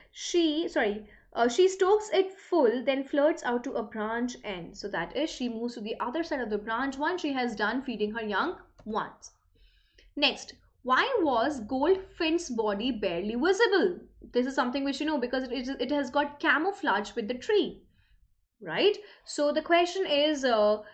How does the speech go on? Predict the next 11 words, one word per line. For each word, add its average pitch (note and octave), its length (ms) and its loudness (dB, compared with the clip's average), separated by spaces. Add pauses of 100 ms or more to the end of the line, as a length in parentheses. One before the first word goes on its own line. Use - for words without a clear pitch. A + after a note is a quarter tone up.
(120)
why C#4 260 4 (160)
was B3+ 440 2
Goldfinch's D#4+ 1080 -2
body A#3 480 0
barely G#3 500 -2
visible? D4 500 2
Why G#3 220 2
it F#4 120 -2
wasn't D#4 300 0
clearly G3+ 300 0
visible? G3 480 -2